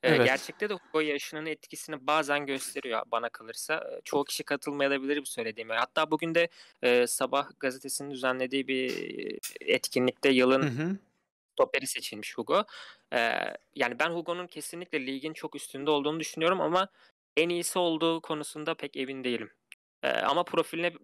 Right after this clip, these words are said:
Speaker 1: ben dokunmadım. Ee, bize ge-, geçen dönem gelmişti.
Speaker 2: Hı hı.
Speaker 1: Geçen dönem geldikten sonra da henüz izlenmediği için dokunulmamıştı.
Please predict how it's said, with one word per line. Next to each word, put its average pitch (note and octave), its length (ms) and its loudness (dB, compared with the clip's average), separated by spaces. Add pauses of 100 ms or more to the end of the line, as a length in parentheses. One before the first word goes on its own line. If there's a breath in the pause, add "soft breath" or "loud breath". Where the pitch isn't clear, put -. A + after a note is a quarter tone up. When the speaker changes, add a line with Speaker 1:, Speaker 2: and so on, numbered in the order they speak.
Speaker 1:
ben D#3 200 0
dokunmadım. D#3+ 560 -4
Ee, B2+ 400 2
bize C3+ 200 0
ge-, C#3+ 260 0
geçen D3+ 400 -2
dönem A2+ 260 -6
gelmişti. A2 540 -8 (200 soft breath)
Speaker 2:
Hı D3+ 60 -8
hı. C3+ 80 -4
Speaker 1:
Geçen D#3 300 0
dönem D#3 220 2
geldikten D3 420 2
sonra D3+ 360 -2
da D3 40 -2
henüz C#3 260 -6
izlenmediği C3 520 -2
için A2+ 240 -10
dokunulmamıştı. A2+ 800 -6